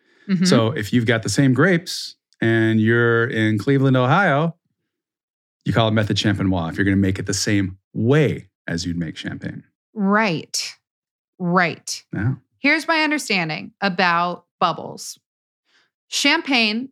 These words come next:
Speaker 1: has to be grapes within the Champagne region.
Speaker 2: Yes.
Speaker 1: Cava is the same way. It's with Spanish grapes.
Speaker 2: Yes.
Speaker 1: Now, when it goes to Prosecco,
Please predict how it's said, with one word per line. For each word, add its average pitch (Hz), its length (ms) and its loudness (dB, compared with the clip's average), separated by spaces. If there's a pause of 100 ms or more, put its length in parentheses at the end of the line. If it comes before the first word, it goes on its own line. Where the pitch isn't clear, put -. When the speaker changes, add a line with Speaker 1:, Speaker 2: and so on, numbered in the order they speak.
(460)
Speaker 1:
has 269 300 0
to 302 100 -4
be 254 120 2
grapes 185 640 -4
within 185 460 -2
the 190 120 -6
Champagne 165 720 -4
region. 156 460 -10 (760)
Speaker 2:
Yes. - 260 0
Speaker 1:
Cava 220 600 0 (200)
is 202 180 -2
the 208 80 -4
same 196 360 0
way. 156 320 -4 (300)
It's 180 440 -4
with 185 380 -2
Spanish - 760 -4 (280)
grapes. - 500 -10 (560)
Speaker 2:
Yes. 175 320 0 (920)
Speaker 1:
Now, 208 540 2
when 226 200 0
it - 180 -6
goes 220 520 0
to 202 520 0
Prosecco, 196 920 -2